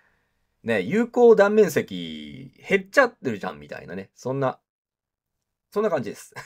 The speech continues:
<laughs> はい。で、にもかかわらずですね、この竿はですね、まあ、多分開発して、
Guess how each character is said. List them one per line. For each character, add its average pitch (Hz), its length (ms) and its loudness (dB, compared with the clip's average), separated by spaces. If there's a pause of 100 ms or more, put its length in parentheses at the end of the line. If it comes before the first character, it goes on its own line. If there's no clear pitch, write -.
(220)
<laughs> - 380 -20
は 85 120 -4
い。 - 100 -14 (1120)
で、 185 320 2 (120)
に 285 180 -6
も 330 120 -4
か 233 120 4
か 202 80 6
わ - 20 -
ら 180 60 6
ず 151 60 2
で 135 40 2
す - 80 -12
ね、 117 100 -2
こ - 200 -4
の 151 280 -2 (400)
竿 247 320 -2
は 160 120 6
で 90 100 -10
す - 120 -16
ね、 90 360 -8 (1040)
ま 165 80 -10
あ、 175 40 -8
多 294 160 -6
分 277 220 -4
開 214 240 -2
発 226 920 -4 (640)
し - 140 -18
て、 196 500 4